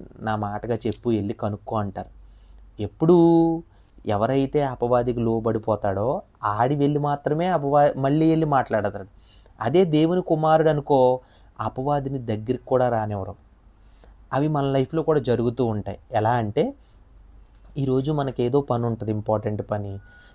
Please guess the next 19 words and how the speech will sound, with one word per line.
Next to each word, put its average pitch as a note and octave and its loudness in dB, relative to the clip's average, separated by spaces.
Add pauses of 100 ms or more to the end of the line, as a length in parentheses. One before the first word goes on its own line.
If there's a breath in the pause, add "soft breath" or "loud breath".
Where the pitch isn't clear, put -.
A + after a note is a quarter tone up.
(140)
ఈలోపు A#2 0
ఎవరో A2 0
ఫ్రెండో, G#2 -4 (280)
ఎవరో G#2+ 0
తెలిసిన G#2+ -4
వాళ్ళో G#2 -2
వస్తారు, G2 -6 (540 soft breath)
బయటికి G2+ -2
వెళ్దామని G2+ -4
తీసుకెళ్తారు, G2 -8
లేదా G#2 -4 (1000)
వాళ్ళతో A#2 2
ఉన్న A2+ -2
సహవాసానికి B2 -4
తీసుకెళ్తారు, G2 -4 (440 soft breath)
ఎక్కడికో B2 -2
బయటికి A2 -2
వెళ్దామని A#2 -2
తీసుకెళ్తారు. G2 -8